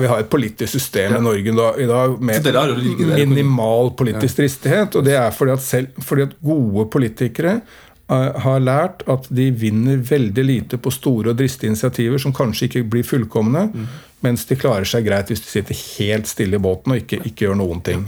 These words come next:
Speaker 1: Jeg vil ikke henge ut noen enkeltpersoner,
Speaker 2: Nei, nei, nei,
Speaker 1: men,
Speaker 2: nei, men det
Speaker 1: men
Speaker 2: er
Speaker 1: dette er, eh,
Speaker 2: Ja.
Speaker 1: bildet.
Speaker 2: Ja, sant. Og da får vi jo det her ytre fløyene i politikken og på en måte som blir enkeltsaker mer opptatt av det, når vi mangler da i det, eh, framtidsvisjonære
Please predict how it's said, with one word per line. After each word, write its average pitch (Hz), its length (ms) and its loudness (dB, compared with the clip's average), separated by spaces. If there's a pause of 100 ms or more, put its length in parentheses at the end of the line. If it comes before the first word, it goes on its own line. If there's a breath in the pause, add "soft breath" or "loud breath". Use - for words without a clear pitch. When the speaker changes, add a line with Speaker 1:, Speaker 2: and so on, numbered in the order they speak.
Speaker 1:
Jeg 110 180 2
vil 107 100 0
ikke 117 120 0
henge 113 120 0
ut 95 60 0
noen 104 240 0
enkeltpersoner, 113 460 0
Speaker 2:
Nei, 139 100 2
nei, 127 100 2
nei, - 20 0
Speaker 1:
men, 110 80 0
Speaker 2:
nei, 135 140 -2
men 135 100 -2
det 120 80 0
Speaker 1:
men 123 120 2
Speaker 2:
er 120 60 2
Speaker 1:
dette 143 160 -2
er, 104 420 -2 (100)
eh, - 260 -4
Speaker 2:
Ja. - 60 -2 (140)
Speaker 1:
bildet. 95 500 -2
Speaker 2:
Ja, 120 100 -6 (280)
sant. - 220 -10
Og - 80 -4
da 139 80 2
får 143 160 2
vi 104 60 0
jo 131 180 2
det 120 140 2
her 120 80 0 (120)
ytre 104 300 -2
fløyene 104 400 0
i 113 80 -2
politikken 101 440 -4
og 110 120 -4
på 127 80 -2
en 117 80 -2
måte 101 100 -4
som 110 120 -4
blir 107 160 0
enkeltsaker - 680 -6 (140)
mer 113 180 -6
opptatt 107 200 -10
av - 0 -
det, 110 140 -4
når 117 120 -4
vi 117 80 -6
mangler 110 300 -4
da 107 400 0
i 107 220 -4 (540 loud breath)
det, 107 200 -4
eh, 104 260 -2
framtidsvisjonære 110 1300 -4